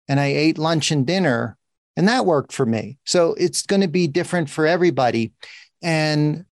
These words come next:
lo and behold, that helped the individual go off of the weight loss plateau. And we also have individuals that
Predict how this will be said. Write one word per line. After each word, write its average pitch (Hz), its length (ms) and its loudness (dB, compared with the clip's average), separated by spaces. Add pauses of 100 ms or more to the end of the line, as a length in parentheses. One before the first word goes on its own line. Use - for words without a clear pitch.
lo 185 180 2
and 170 280 -2
behold, 175 400 -2
that 143 220 -2
helped - 340 -4
the 156 140 -4
individual 143 720 0 (280)
go 143 160 2
off 139 240 0
of 120 100 -6
the 131 100 -2
weight 139 280 0 (280)
loss 131 280 0
plateau. 131 800 -4 (160)
And 139 360 0 (260)
we 175 120 2
also 208 320 2
have 202 180 2
individuals 139 1000 0 (340)
that 139 380 0